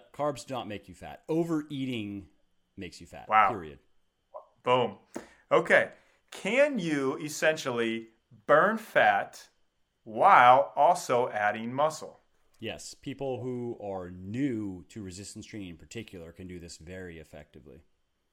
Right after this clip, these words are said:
Speaker 2: Love it. Is cardio, do you have to be running on the treadmill? Do you have to do a lot of killer cardio to be able to shred fat,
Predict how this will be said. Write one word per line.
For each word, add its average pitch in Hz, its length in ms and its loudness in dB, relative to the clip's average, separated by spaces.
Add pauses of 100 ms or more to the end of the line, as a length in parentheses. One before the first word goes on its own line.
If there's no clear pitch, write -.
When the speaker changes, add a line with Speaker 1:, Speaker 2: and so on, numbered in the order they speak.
(1120)
Speaker 2:
Love 107 200 -4
it. 98 120 -16 (280)
Is 214 420 0
cardio, 175 1000 4 (380)
do 160 120 -4
you 226 180 0
have 196 300 4
to 175 80 -8
be 156 140 -6
running 143 320 0
on 175 100 -2
the 190 60 -6
treadmill? 135 460 0
Do 127 120 -8
you 165 100 -4
have 196 180 2
to 170 60 -16
do 151 160 -2
a - 40 4
lot 143 180 6
of - 200 -10
killer 196 320 -2
cardio 120 760 4 (540)
to 151 180 -4
be 147 200 -2
able 131 320 0
to 117 500 -6 (420)
shred 117 380 -2
fat, 117 500 4